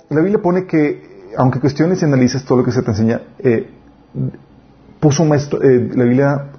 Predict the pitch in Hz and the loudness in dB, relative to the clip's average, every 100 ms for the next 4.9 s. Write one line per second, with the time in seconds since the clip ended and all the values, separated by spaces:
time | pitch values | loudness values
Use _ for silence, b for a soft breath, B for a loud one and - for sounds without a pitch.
0 | - 127 113 95 107 120 120 104 131 120 | -2 2 4 4 2 2 -2 -2 -2 0
1 | 120 - - 135 117 110 143 143 147 127 | 0 0 0 2 4 2 2 0 -2 0
2 | 123 - 117 98 - 104 101 101 98 113 | 0 0 -2 -2 -2 -2 0 -2 0 2
3 | 110 113 110 107 104 107 107 B B B | 2 0 -2 -2 0 0 -2 B B B
4 | B B _ 107 98 95 92 92 | B B _ 2 2 2 0 -2